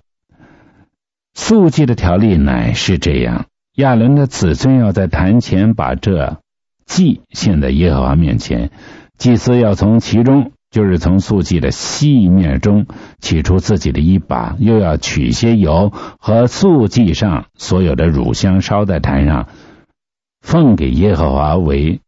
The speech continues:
馨香素祭的纪念。那么十六节也讲了啊，所剩下的亚伦和他的子孙要吃，必在圣处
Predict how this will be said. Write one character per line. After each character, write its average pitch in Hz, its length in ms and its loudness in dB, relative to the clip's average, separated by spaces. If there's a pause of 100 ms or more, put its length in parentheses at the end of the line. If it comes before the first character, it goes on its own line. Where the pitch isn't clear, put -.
馨 135 760 0
香 104 320 2
素 90 260 -4
祭 76 200 -4
的 58 120 -4
纪 90 260 0
念。 71 340 -2 (2250)
那 98 120 0
么 80 220 0 (540)
十 - 180 -2
六 135 160 2
节 101 380 0 (460)
也 87 420 0 (340)
讲 67 280 -2
了 80 260 -2
啊， 69 260 -2
所 80 240 -2
剩 104 260 0
下 98 180 -2
的 85 160 0
亚 92 200 0
伦 80 340 0 (140)
和 85 200 -2
他 90 160 -2
的 87 100 0
子 71 220 -4
孙 98 240 0
要 85 180 0
吃， - 440 -2 (520)
必 107 180 2
在 82 220 0
圣 107 340 2
处 - 340 -4